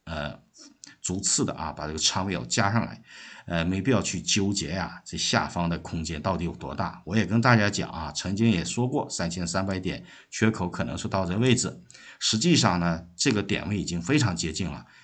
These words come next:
但是我们发现实质上什么情况呢？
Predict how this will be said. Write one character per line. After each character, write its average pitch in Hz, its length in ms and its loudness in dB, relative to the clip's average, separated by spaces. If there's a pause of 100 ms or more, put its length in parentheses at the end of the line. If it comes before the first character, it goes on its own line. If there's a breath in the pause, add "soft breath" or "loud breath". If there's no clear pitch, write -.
(140)
但 120 140 6
是 113 100 4
我 85 200 0
们 85 80 -4
发 104 200 2
现 - 300 0
实 - 360 4
质 - 200 -6
上 - 460 2
什 - 200 -2
么 98 60 0
情 - 220 -2
况 87 200 -2
呢？ 71 100 -8